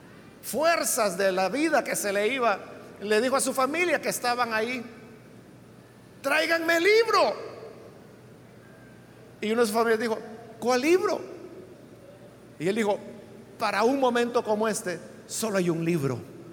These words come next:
Y se refería a la Biblia, ¿no? Entonces, yo le digo, ¿qué otro libro? Cuando llega la muerte,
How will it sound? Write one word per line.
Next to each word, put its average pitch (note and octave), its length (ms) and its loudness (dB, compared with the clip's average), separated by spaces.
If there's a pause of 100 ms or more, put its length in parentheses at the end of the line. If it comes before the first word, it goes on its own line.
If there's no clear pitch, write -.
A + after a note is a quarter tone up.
(1300)
Y C3+ 60 -6
se C#3 120 -2
refería C3+ 400 -2
a C3+ 40 0
la B2+ 100 -2
Biblia, C#3+ 400 -2
¿no? A#2+ 100 -10 (1500)
Entonces, E3 240 -8
yo G#3+ 140 -2
le G3 140 -2
digo, D4 320 -4 (1000)
¿qué G3+ 120 -6
otro B3 220 -2
libro? F#4 440 -2 (1800)
Cuando F#3+ 240 0
llega G3+ 220 0
la G3 120 0
muerte, F#3+ 560 -2